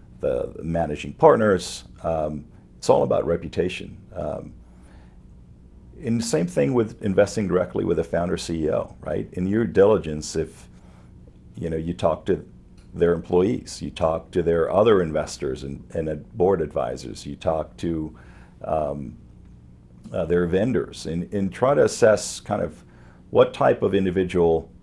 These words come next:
is, is kind of gonna be running the ship that you're investing in. And it c-, so, like I said, could be a fund, it could be an, a company.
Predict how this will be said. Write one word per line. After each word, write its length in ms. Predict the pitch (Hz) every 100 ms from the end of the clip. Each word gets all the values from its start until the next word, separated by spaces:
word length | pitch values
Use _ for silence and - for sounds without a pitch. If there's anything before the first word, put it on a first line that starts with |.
| - - -
is, 600 | 104 90 82 73 - - -
is 380 | 85 80 - -
kind 180 | - 95
of 80 | 85
gonna 200 | 78 87
be 160 | 80 73
running 320 | 73 87 78
the 60 | -
ship 400 | - 85 - -
that 160 | -
you're 160 | 71 76
investing 480 | 73 - - - -
in. 200 | - - - - - - - - - -
And 420 | 156 101 196 196 -
it 200 | 95 -
c-, 80 |
so, 220 | 110 139 117
like 200 | 104 110
I 40 |
said, 300 | - 135 -
could 180 | - 101
be 280 | 101 95 80 - -
a 40 |
fund, 380 | - 98 123 -
it 160 | 117
could 180 | - 110
be 260 | 110 113 113
an, 360 | - 120 110 - -
a 60 | -
company. 560 | - - - - -